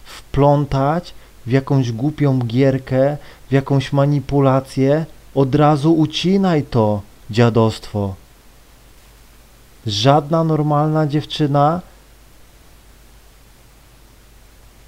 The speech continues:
nie zrobi tak. A laska, która gdzieś tam bawi się,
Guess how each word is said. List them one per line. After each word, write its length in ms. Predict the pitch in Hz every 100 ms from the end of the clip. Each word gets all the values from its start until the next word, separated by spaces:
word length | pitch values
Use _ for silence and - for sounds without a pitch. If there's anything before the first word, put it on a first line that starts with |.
| - - - - - - - - - - - -
nie 200 | 135 143
zrobi 440 | 135 165 196 185 165
tak. 320 | 123 101 98 - - - - - - - - - - - - - - -
A 120 | 123
laska, 400 | 139 151 - 160
która 300 | - 156 147
gdzieś 200 | 139 139
tam 260 | - 147 143 - - -
bawi 640 | 131 113 127 127 123 139
się, 440 | - - 131 139